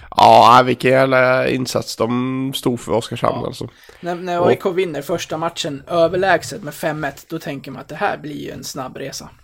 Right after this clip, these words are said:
Speaker 1: Ja, det var ju tre raka.
Speaker 2: Mm.
Speaker 1: Det var ju tanken.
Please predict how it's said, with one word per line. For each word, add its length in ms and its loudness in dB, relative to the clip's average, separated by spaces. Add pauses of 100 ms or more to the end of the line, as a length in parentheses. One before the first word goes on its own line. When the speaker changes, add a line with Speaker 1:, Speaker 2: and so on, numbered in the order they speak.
(500)
Speaker 1:
Ja, 320 4
det 60 0
var 80 -2
ju 60 -2
tre 220 4
raka. 360 2 (260)
Speaker 2:
Mm. 220 -8 (920)
Speaker 1:
Det 100 -2
var 100 4
ju 60 4
tanken. 400 0